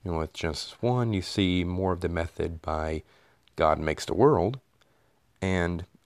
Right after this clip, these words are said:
in Genesis two, you kinda get this magnifying glass where you view this relation between God and man,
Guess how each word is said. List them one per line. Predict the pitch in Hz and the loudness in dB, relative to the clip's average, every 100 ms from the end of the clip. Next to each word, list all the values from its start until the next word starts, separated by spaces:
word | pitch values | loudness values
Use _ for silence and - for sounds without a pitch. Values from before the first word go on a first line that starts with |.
| - | -8
in | 92 82 82 80 | -4 -4 -6 -10
Genesis | - 87 - - - | -6 -6 -6 -10 -8
two, | - 151 113 110 - _ _ - | 0 2 2 2 -2 _ _ -14
you | - | -14
kinda | - 113 110 | -6 -4 0
get | 101 - 92 | 2 2 2
this | 90 87 - - _ _ _ _ _ _ _ _ - | 0 0 -6 -14 _ _ _ _ _ _ _ _ 0
magnifying | 104 101 104 - 95 85 85 | 4 4 2 2 4 4 2
glass | 82 80 76 - - - _ _ _ _ _ _ _ _ _ _ - | 2 2 0 -6 -12 -16 _ _ _ _ _ _ _ _ _ _ -10
where | 101 90 | -4 -4
you | 85 82 | -4 -6
view | 82 82 80 | -6 -6 -6
this | 82 82 - - - - _ _ - | -4 -4 -4 -10 -12 -20 _ _ -10
relation | 87 82 80 - 85 82 | -4 -4 -4 -6 -6 -6
between | - - 85 80 78 78 _ _ _ - | -8 -8 -6 -6 -8 -12 _ _ _ -12
God | 82 80 78 78 | -4 -2 -2 -4
and | 78 | -4
man, | 98 139 80 80 82 | 0 0 0 -2 -4